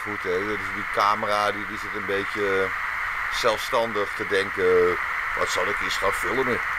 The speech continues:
Wat zal ik eens gaan filmen? Nou, ik ga naar de hemel kijken. En wat ziet die camera? Oh, een steen, een steen. Oh, oh, een steen. Waarom zoomt die camera niet in?" <laughs> En wat zien we nou weer?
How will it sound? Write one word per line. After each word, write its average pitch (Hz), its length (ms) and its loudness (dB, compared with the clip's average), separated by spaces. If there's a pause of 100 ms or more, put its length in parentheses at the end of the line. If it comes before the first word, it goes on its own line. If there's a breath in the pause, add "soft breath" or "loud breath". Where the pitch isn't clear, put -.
(140)
Wat - 140 -4
zal 104 200 0
ik 117 120 0
eens 113 180 -2
gaan 120 140 2
filmen? 170 480 0 (280)
Nou, 156 380 4
ik 143 140 4
ga 120 260 4
naar 127 200 2
de 131 100 2
hemel 151 380 2
kijken. 123 560 0 (600)
En 123 120 0
wat 123 140 2
ziet 127 160 -2
die - 100 -2
camera? 104 380 0
Oh, 190 260 2
een 123 80 0
steen, 165 520 2
een 147 80 -4
steen. 120 440 2 (100)
Oh, 175 280 6
oh, 160 300 4
een - 80 -6
steen. 127 340 -2 (100)
Waarom 175 300 0
zoomt 185 260 -2
die 170 120 -6
camera 180 480 2
niet 156 160 2
in?" 127 200 4 (640)
<laughs> - 1500 -6
En 120 100 0
wat 135 120 -2
zien 131 220 -2
we 127 100 0
nou 123 300 0
weer? 90 320 0